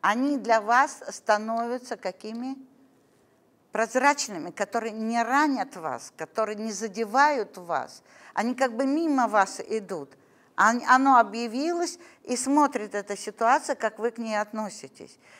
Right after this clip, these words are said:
Если у вас абсолютно полное принятие и осознание, и глубокая степень веры, она пройдёт сквозь, не поранив и не задев вас.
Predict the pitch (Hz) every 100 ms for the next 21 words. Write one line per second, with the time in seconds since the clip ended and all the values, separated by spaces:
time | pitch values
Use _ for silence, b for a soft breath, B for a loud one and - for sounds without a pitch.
0 | B 180 247 294 247 240 240 233 202 -
1 | - - 233 240 226 196 185 - 220 196
2 | 170 165 185 202 233 240 - - B B
3 | - 226 240 233 240 226 226 190 170 -
4 | 294 330 294 330 277 254 302 269 208 202
5 | 196 - - 262 226 196 160 B B -
6 | 190 220 302 320 214 - B B 233 247
7 | 254 240 254 233 233 302 302 - - -
8 | 226 220 277 269 - b b 202 220 220
9 | 208 226 240 240 233 214 202 190 196 185
10 | 214 - 175 151 113 -